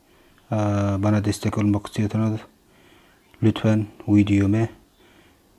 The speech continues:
videoma abone olup takip etmeyi de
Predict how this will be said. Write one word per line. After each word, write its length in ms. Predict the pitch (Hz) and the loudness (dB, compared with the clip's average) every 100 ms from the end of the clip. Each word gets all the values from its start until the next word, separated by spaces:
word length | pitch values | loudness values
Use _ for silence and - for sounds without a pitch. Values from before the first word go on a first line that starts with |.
| _ _ _ _ - _ _ - | _ _ _ _ -20 _ _ -2
videoma 400 | 107 101 101 104 | 0 4 4 4
abone 380 | 104 101 98 107 | 2 0 2 0
olup 220 | 110 110 | 0 -2
takip 320 | 107 98 98 | -2 -2 -2
etmeyi 300 | 95 - 101 | -4 -2 -4
de 160 | 101 | -2